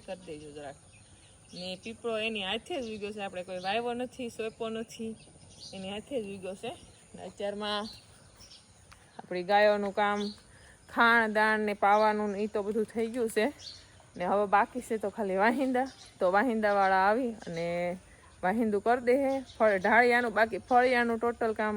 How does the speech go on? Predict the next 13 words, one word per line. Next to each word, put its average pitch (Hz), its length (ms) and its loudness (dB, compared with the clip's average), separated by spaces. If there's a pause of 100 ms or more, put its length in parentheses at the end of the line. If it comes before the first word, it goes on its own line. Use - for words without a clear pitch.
મારે 226 180 2
કરવાનું 180 420 -2
છે, 196 140 -6 (580)
એટલા 202 180 0
માટે 202 260 -4
બે 202 120 0 (120)
દિવસ 214 340 -4
તો 214 60 -4
અહીં 208 280 -4
ખડ 233 220 8 (100)
એટલું 285 280 0
મોટું 285 320 0
મોટું 285 240 6